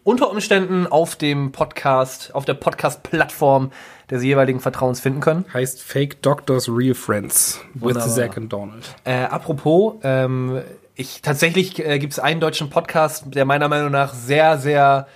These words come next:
Speaker 1: nah, äh, von der Qualität und dem Unterhaltungswert an Bruder Warum rankommt.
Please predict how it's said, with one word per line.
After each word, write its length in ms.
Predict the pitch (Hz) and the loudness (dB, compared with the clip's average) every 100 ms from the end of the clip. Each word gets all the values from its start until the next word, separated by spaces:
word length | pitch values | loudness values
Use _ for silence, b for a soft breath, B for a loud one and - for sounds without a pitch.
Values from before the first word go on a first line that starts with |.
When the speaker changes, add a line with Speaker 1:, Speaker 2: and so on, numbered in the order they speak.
| b | b
Speaker 1:
nah, 500 | 131 139 147 143 113 - | -2 2 6 4 2 -6
äh, 160 | 127 123 | -6 -4
von 160 | 135 | -2
der 80 | 127 | -4
Qualität 600 | - 131 123 - 143 139 | -2 -2 -2 0 0 0
und 120 | 127 120 | -4 0
dem 200 | 120 123 | 0 -2
Unterhaltungswert 560 | 123 123 127 127 127 | -4 -4 -4 -4 -4
an 100 | 120 | -2
Bruder 260 | 123 139 127 | -2 2 4
Warum 360 | 123 131 139 | 6 4 2
rankommt. 640 | 120 123 156 - 117 190 | 2 0 2 0 -2 -2